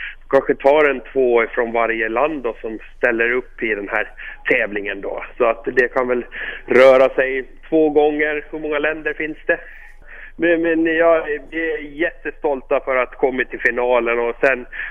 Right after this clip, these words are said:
så, så tror jag nog att det är nog en tuff fight där borta i Paris och, och den biten. Och,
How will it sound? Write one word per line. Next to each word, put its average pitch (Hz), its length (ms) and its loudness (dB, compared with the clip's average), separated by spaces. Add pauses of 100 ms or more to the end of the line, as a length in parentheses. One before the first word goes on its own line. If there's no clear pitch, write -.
(120)
så, 127 100 4
så 135 160 4
tror 135 260 6
jag 127 100 4
nog 131 160 4
att 123 120 -4
det 131 120 -2 (120)
är 127 60 -4
nog 123 220 -6
en 113 80 -8
tuff 160 280 0 (160)
fight 135 240 -2 (100)
där 127 200 -2
borta 127 500 -2
i 117 60 -4
Paris 123 460 -4 (120)
och, 120 180 -2
och 117 80 2
den 117 180 0
biten. 117 400 -6
Och, 113 180 -2